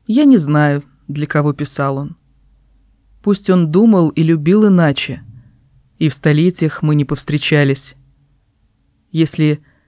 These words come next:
я от этих строчек плачу, значит, мне они предназначались. В тысяча девятьсот сорок пятом году вышли из печати поэтические опыты Вероники Тушновой,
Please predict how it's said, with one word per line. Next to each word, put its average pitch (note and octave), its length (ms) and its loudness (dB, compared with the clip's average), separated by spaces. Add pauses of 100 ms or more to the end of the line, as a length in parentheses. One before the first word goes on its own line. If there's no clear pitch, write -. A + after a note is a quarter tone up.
(260)
я E3+ 360 2
от C#3 200 -4
этих D#3 280 -4
строчек D3+ 460 -2
плачу, E3 520 0 (840)
значит, D#3 380 -2
мне E3+ 300 4
они C#3 180 0
предназначались. C#3 1000 -4 (1300)
В - 80 -20
тысяча B3+ 320 2
девятьсот B3 320 4
сорок A#3+ 240 0
пятом A#3 300 2
году A3+ 420 4 (200)
вышли G3+ 340 0
из F#3 100 0
печати G#3 540 0
поэтические F3 760 0
опыты D#3 460 0
Вероники D3+ 440 0
Тушновой, G#3 680 2